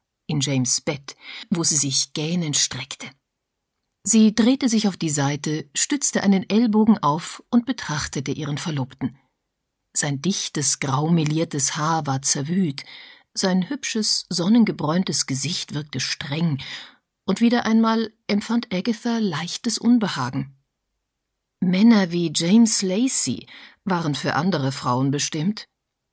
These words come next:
Für solche aus angesehenen Familien vom Lande, die in Tweedkostümen mit ihren Hunden über Wiesen stapften.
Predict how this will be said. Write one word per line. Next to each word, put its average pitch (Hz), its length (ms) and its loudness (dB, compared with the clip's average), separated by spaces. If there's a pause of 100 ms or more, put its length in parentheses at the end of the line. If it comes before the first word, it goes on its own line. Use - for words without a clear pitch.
(300)
Für 180 160 2
solche 175 380 0
aus - 200 0
angesehenen 151 680 2
Familien 151 560 -2
vom 135 220 -4
Lande, 139 420 4 (360)
die 120 140 -4
in 143 220 -4
Tweedkostümen 156 1200 -2
mit 139 140 -2
ihren 131 340 -2
Hunden 202 380 4
über 135 260 -6
Wiesen 175 320 0
stapften. - 680 -6